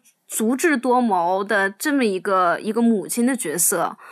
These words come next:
然后她跟王太后之间的这种宫斗剧，这个，这个《甄嬛传》，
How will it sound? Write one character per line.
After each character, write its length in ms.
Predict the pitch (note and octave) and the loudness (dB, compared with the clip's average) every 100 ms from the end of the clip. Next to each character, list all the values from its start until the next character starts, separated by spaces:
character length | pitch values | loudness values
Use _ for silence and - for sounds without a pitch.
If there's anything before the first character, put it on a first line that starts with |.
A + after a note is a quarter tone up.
| - | -6
然 100 | G#3 | 0
后 80 | A#3+ | 0
她 300 | - C4+ C#4 | 0 0 0
跟 360 | C4 C4 C4 B3+ | -2 -2 -2 0
王 240 | F#3+ F3+ B3 | 0 0 -2
太 240 | D#4 B3+ | 0 0
后 200 | B3+ B3+ | 0 -2
之 220 | A3 A3+ | -2 -6
间 240 | A3 A3+ A#3 | -2 0 0
的 100 | G3 | 0
这 160 | A3+ | -4
种 440 | G3 F3 D#3+ - - | -2 -2 -4 -6 -2
宫 240 | C#4+ C#4+ | 0 2
斗 220 | C#4+ A#3 | 2 2
剧， 320 | A3+ - G#3+ F#3 | 0 -4 -4 -2
这 160 | A3+ | 0
个， 160 | G3+ F#3 | 0 -2
这 120 | G#3 | -2
个 140 | G3 G3+ | -4 0
《甄 220 | B3+ B3+ | 0 0
嬛 180 | G3 F#3 | 0 0
传》， 220 | A#3+ | -2